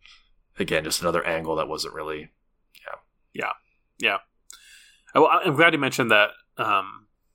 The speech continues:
Speaker 2: again, the, that kinda early sequence with the fire guy, 'cause I think that was the best, best sequence in the whole movie. Like, that kinda chase
Speaker 1: Yeah.
Speaker 2: through the apartment complex was pretty, pretty cool, pretty well done. Um, but yeah, I would, no matter who's in it,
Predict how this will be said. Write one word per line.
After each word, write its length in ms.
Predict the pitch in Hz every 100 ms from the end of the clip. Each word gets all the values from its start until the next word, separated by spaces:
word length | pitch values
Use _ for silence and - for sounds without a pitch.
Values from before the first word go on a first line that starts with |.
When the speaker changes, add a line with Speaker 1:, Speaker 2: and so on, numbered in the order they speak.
| _ _
Speaker 2:
again, 320 | - 113 117 110
the, 280 | 107 104 104 - _ _ _ _ _ _ _
that 160 | 127 117
kinda 160 | 113 104
early 220 | 120 110
sequence 360 | 107 113 107 95
with 100 | 104
the 100 | 107
fire 340 | - 107 98
guy, 260 | 82 101 98
'cause 360 | 104 104 - - - - _ _ _
I 80 | -
think 120 | 190
that 100 | 143
was 120 | 120
the 80 | -
best, 260 | 104 98 - _ _ _ _ _ _
best 200 | - 113
sequence 280 | - 107 101
in 60 | 104
the 60 |
whole 140 | 98 92
movie. 340 | 104 - 101 107
Like, 160 | 104
that 180 | 101 101 - _ -
kinda 200 | 107 101
chase 380 | - 107 104 85
Speaker 1:
Yeah. 60 |
Speaker 2:
through 120 | 85 104
the 280 | 101 101 -
apartment 300 | - 104 -
complex 340 | 107 104 98
was 80 | -
pretty, 280 | - 107 -
pretty 220 | - 110
cool, 320 | - 113 113 -
pretty 140 | 120
well 100 | 117
done. 300 | 113 113 117 - - - - - _ _ _ _
Um, 280 | - 113 110
but 80 | 147
yeah, 120 | 185
I 120 | 135 214
would, 320 | 262 208 143 _ _ _ _ _
no 120 | 156
matter 220 | 151 175 160
who's 200 | 160 131
in 120 | 139
it, 240 | 156 156